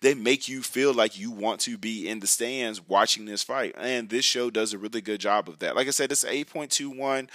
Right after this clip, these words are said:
I don't know. I'm not a huge person that says, like, "Oh, rankings versus, you know, oh, rankings are superior." I mean, some people, that means that obviously some people really like it. That means some people don't like it as much.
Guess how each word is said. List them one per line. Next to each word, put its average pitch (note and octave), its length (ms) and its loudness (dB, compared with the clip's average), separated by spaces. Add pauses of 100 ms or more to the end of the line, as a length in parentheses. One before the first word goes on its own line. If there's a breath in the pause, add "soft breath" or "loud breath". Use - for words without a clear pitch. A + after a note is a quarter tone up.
(320 loud breath)
I F3 120 10
don't D#3+ 140 8
know. C3+ 240 6
I'm C#3+ 180 6
not C#3+ 200 6
a C3 40 2
huge C3+ 340 -6
person B2 360 -2
that A2 120 -2
says, A2+ 340 0
like, G2 140 -2
"Oh, A2 160 2
rankings A2 580 -4
versus, G2 640 -4
you A2 120 -4
know, E2 300 -6
oh, D#2+ 300 -6
rankings G#2+ 440 -4
are G2 80 -4
superior." A2+ 640 -4 (500 loud breath)
I C#3+ 80 10
mean, D3 300 0
some D#3 260 4
people, C#3+ 240 0
that C3+ 100 8
means C#3+ 200 -2
that B2 120 4
obviously A#2+ 360 4
some A#2+ 180 0
people A#2 240 -10
really A2 200 -2
like G2+ 220 0
it. - 40 -8
That G#2 160 -2
means A2 160 0
some A2 160 0
people A2 200 -10
don't G2 260 -2
like F#2 180 -2
it F#2 80 -8
as F2 160 -4
much. G#2 280 -6